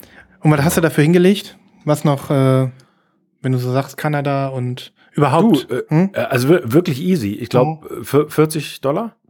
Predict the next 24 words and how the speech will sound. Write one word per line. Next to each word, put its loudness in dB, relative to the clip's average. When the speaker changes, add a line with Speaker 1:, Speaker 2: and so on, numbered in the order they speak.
Speaker 1:
Wow, 2
fairer 0
Preis. -2
Speaker 2:
Ja, -2
ja. 2
Speaker 1:
Mhm. -4
Speaker 2:
Also -2
Speaker 1:
Nice. 6
Speaker 2:
inklusive 4
Shipping 2
in 0
Kanada. -2
Speaker 1:
Nice, -4
nice. -6
Speaker 2:
Ja, -2
ja. 2
Ich -6
weiß 2
auch 2
nicht, 0
ob 0
die 0
einfach, -2
äh, -10